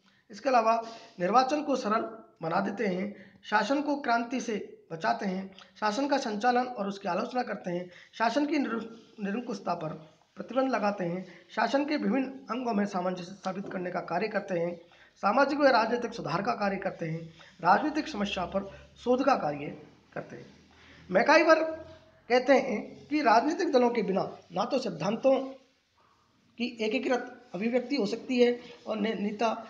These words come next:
न नीति का क्रमबद्ध विकास और न ही संसदीय निर्वाचनों को संवैधानिक प्रणाली का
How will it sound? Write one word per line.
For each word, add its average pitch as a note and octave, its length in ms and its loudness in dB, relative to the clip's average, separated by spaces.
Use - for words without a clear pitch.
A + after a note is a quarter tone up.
न A#3 240 4
नीति C#4+ 220 0
का C#4 120 4
क्रमबद्ध G3 400 0
विकास G3 480 -2
और F#3+ 80 -2
न G3 80 0
ही A3+ 340 4
संसदीय C4+ 460 0
निर्वाचनों A3 480 2
को F3+ 140 -6
संवैधानिक B3+ 480 6
प्रणाली G3 300 0
का E3 160 -2